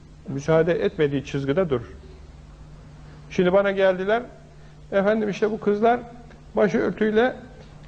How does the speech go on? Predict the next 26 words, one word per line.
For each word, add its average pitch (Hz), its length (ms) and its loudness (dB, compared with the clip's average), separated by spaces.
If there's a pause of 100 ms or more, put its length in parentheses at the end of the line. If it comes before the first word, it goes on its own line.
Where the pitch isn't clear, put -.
(140)
imtihanlara 190 600 2
giremiyorlar, 185 800 2 (400)
müsaade 185 420 2
edin 196 200 0
açsınlar." 139 460 -2 (1200)
Ben 147 180 2
dedim 185 240 0
ki, - 100 -2
"Estağfurullah, 139 720 0 (460)
başörtüsünün 156 840 0 (280)
örtülmesi 156 880 0
emrini 143 480 0
veren 151 400 4
ben 156 240 2
değilim 233 240 0
ki 208 140 0
kaldıran 160 500 2
ben 147 120 0
olayım. 135 280 -2 (1400)
O 135 160 6
emri 170 260 2
ben 208 140 4
mi 277 120 0
verdim? 220 300 0 (220)
Allah 190 400 2
vermiş. 135 320 -4